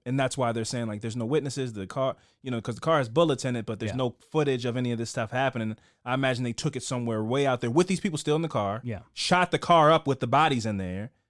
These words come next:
Speaker 1: and then drove them to the hospital.
Speaker 2: Yeah.
Speaker 1: That's nuts. That's nuts. Jesus.
Speaker 2: Yeah. Um, so the motive for the shooting was,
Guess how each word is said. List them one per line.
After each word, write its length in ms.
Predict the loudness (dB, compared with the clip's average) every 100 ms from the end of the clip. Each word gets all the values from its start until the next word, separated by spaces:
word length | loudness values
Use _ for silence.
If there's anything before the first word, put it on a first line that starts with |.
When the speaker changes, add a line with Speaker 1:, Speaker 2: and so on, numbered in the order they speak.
| _
Speaker 1:
and 160 | -2 0
then 140 | 0
drove 180 | 0 0
them 80 | -2
to 60 | -4
the 80 | -4
hospital. 580 | -6 -8 -12 -18 -20 -20 -18
Speaker 2:
Yeah. 160 | -18 -8
Speaker 1:
That's 200 | -6 -6
nuts. 360 | -10 -12 -20 -20 _ _ _ _ _ _ _ _ _ _
That's 120 | -16
nuts. 340 | -16 -16 -20 _ _ _ _ _ _ _ _ _ _ _ _ _ _ -20
Jesus. 300 | -20 -20 _ _ _ _ _ _ _ _ _ _ _ _ _ _
Speaker 2:
Yeah. 240 | 2 2 0 -6 2
Um, 500 | 4 4 4 0 -4 -12 _ _ _ _
so 180 | -2 2
the 80 | 4
motive 300 | 6 6 6
for 120 | 4
the 80 | 2
shooting 360 | 4 4 4
was, 220 | 4 2